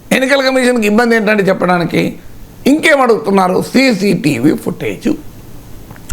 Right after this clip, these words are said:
అంటే నాగేశ్వర్ అనే ఓటరు జూబ్లీ హిల్స్ అసెంబ్లీ సెగ్మెంట్లో ఓటేసి, మళ్ళీ పక్కన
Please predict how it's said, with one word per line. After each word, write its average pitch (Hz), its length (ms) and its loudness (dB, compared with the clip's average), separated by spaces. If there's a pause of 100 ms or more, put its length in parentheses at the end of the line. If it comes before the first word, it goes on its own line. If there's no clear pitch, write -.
అంటే 202 400 0 (420)
నాగేశ్వర్ 208 500 2
అనే 180 120 2
ఓటరు 214 480 2 (540)
జూబ్లీ 180 320 2
హిల్స్ 214 240 2
అసెంబ్లీ 196 340 2
సెగ్మెంట్లో 196 380 0
ఓటేసి, 196 520 0 (680)
మళ్ళీ 190 360 2
పక్కన 180 560 0